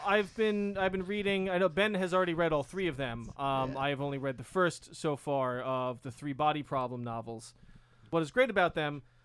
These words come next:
Speaker 1: you know, lifetime of being a giant science fiction fan, these are really some of the first modern books that I've read,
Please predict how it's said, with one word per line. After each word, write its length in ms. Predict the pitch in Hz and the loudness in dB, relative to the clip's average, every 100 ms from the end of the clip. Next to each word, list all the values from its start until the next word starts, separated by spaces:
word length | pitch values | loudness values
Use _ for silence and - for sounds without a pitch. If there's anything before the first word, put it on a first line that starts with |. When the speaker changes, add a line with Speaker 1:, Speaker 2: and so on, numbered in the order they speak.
| 175 | -6
Speaker 1:
you 100 | 160 | -2
know, 140 | 151 | 0
lifetime 480 | 156 170 - 165 156 | 4 4 4 0 -2
of 100 | 131 | -4
being 280 | 160 156 147 | -4 -2 -2
a 20 | |
giant 320 | 143 143 139 | -2 -2 -2
science 220 | 143 139 | -6 -4
fiction 320 | 240 233 214 | -2 -4 -4
fan, 380 | 196 202 180 170 - - | -6 0 2 0 -4 -6
these 220 | 220 220 | -2 0
are 80 | 190 | 0
really 420 | 170 214 196 180 | 2 2 2 -2
some 220 | - 185 175 | -2 -2 0
of 60 | |
the 60 | 160 | -2
first 300 | - 185 - _ | 0 0 0 _
modern 680 | 143 147 160 165 160 156 139 _ | -2 2 4 4 2 0 -6 _
books 320 | 180 185 - | 2 2 2
that 120 | - 156 | 4 4
I've 260 | 139 120 | 4 2
read, 360 | 151 170 151 | 2 4 2